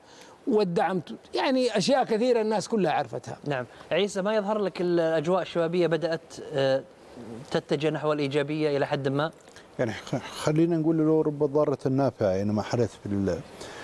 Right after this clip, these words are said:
Speaker 3: للشباب في الآونة الأخيرة.
Speaker 2: أي.
Speaker 3: آه، وهذا اللي كنا احنا نقول فيه من البداية حقيقة، الحراك الشبابي حتى في تقديم القوائم بالنسبة للانتخابات لابد حقيقة أن يكون هناك في مظلة، على الأقل لا أقول أنه هذه المظلة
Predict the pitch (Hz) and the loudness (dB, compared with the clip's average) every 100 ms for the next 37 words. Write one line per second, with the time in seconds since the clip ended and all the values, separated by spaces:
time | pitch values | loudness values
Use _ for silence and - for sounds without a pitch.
0 | - - 110 - 110 120 - 107 104 107 | -6 -2 0 0 2 2 0 -2 0 2
1 | 101 95 95 - 104 107 135 - 131 120 | 0 0 0 2 2 2 -2 -6 -4 -4
2 | - - - 123 120 110 113 113 - 95 | -6 -18 -4 0 2 4 2 0 -2 0
3 | 117 127 117 - 127 117 - 120 120 131 | 0 2 0 -2 0 0 0 0 2 0
4 | 104 147 127 113 143 143 110 110 101 - | 0 0 2 2 2 2 2 2 0 -2
5 | 104 101 101 - 95 101 - 113 135 147 | -4 -4 -6 0 -2 0 -2 0 0 -2
6 | - - 107 107 90 98 82 - - 151 | -6 -2 2 2 0 -4 -8 -10 -4 -4
7 | - 131 104 117 117 107 127 117 101 110 | -2 -4 -2 -2 -2 0 2 0 0 2
8 | 117 117 104 92 - - - - - 117 | 2 2 -2 -12 -16 -18 -16 -12 0 2
9 | 123 - 139 120 110 107 - 117 101 104 | 2 2 0 2 0 0 -2 0 2 0
10 | 107 - 208 202 196 - 165 170 185 185 | -2 0 0 0 -4 -4 0 0 0 0
11 | 175 165 175 160 170 - 175 143 131 147 | 0 2 2 4 2 2 2 4 4 2
12 | 110 98 - - - 117 135 135 131 156 | 0 -6 -14 -20 -6 0 2 2 2 2
13 | 143 135 151 - 160 135 127 120 117 107 | 2 2 2 2 2 2 2 0 0 2
14 | 135 123 123 120 143 123 | 2 2 2 2 2 0